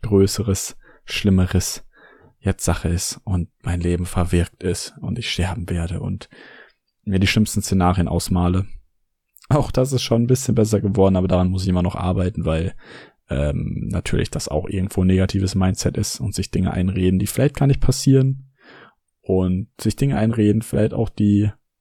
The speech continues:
einen negativen Einfluss auf dein eigenes Wohlbefinden haben und so weiter und so fort. Also, ja, äh, ich bin gar nicht so tough, <laughs> wie ich's vielleicht teilweise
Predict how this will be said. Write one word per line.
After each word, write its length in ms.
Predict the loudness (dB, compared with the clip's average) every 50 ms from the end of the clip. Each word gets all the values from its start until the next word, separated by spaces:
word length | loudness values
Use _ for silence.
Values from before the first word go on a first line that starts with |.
| _ 0
einen 100 | 2 4
negativen 420 | 4 4 0 -2 -2 -2 -4 -4
Einfluss 320 | -4 -4 -2 -2 -4 -6 -4
auf 200 | -8 -8 -8 -6
dein 140 | -8 -8
eigenes 400 | -6 -4 -4 -2 -2 -4 -4 0
Wohlbefinden 500 | 0 2 2 2 0 0 0 2 2 2
haben 280 | 2 0 2 2 0 0
und 140 | 0 -2 -2
so 100 | -2 -2
weiter 140 | -4 -2 -4
und 80 | -8
so 80 | -8 -10
fort. 400 | -10 -8 -6 -6 -6 -6 -8 -8
Also, 320 | -8 -4 -2 -2 -2 -2 -6 -10 -12 -10 -8 -6 -6 -6 -6 -6 -8 -8 -10 -10 -12 -14 -20 -20 -20 -20 -20 -20 -20 _ _ _ _ _ _
ja, 240 | 0 0 0 0 0 -6 -10 -12 -14 -6
äh, 340 | 0 2 2 4 4 4 2 0 -4 -12 -20 -12 0
ich 240 | 0 0 0 0 0
bin 140 | 2 2
gar 140 | 4 4 4
nicht 120 | 4 4 4
so 100 | 2 0
tough, 480 | 0 0 -2 -2 -2 -2 -8 -10 -10 -12 -6 -4 -2 2 2 2 2
<laughs> 20 |
wie 220 | 0 0 2 4 4
ich's 140 | 2 2
vielleicht 260 | 0 2 2 2 2 2
teilweise 680 | 2 2 2 4 4 4 4 4 2 2 0 -2 -4